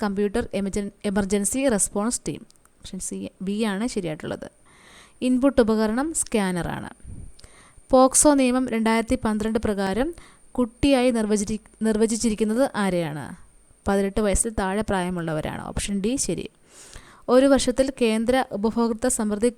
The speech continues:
കുറഞ്ഞത് എത്ര തവണ മീറ്റിംഗ് കൂടിയിരിക്കണമെന്നാണ് നിയമം അനുശാസിക്കുന്നത്? ഓപ്ഷൻ എ ആണ് ഒരു തവണ. ദേശീയ സംസ്ഥാനങ്ങളിലെ മുഖ്യ വിവരാവകാശ കമ്മീഷണർമാരുടെ കാലാവധി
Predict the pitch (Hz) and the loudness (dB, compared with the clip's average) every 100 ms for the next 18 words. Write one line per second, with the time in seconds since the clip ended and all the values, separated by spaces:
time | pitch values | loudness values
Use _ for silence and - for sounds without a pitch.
0 | - 220 208 220 269 - 214 247 240 214 | -2 -2 0 2 2 0 0 2 2 2
1 | 226 226 208 226 247 226 214 214 214 240 | 2 2 0 0 0 2 4 4 2 0
2 | 233 208 202 202 233 214 202 240 202 190 | 0 0 -2 -2 0 0 0 0 -2 -2
3 | 196 190 185 180 156 175 - - - - | -2 -2 -4 -6 -6 -8 -12 -20 -20 -20
4 | - - - 220 226 226 202 247 - 208 | -10 -6 -2 0 0 0 0 -2 0 0
5 | 202 175 156 147 - _ _ _ - - | 2 0 -4 -8 -12 _ _ _ -20 -18
6 | 226 254 269 - 302 294 262 233 - 233 | 0 4 4 2 2 2 2 0 0 0
7 | 226 214 208 247 254 220 - 262 233 214 | 0 0 0 0 0 -2 2 4 4 4
8 | 220 214 220 220 247 220 208 208 226 214 | 2 2 2 0 0 -2 -2 -2 -2 0
9 | 202 226 220 196 196 202 196 262 | 0 -2 -2 -2 0 -2 0 -2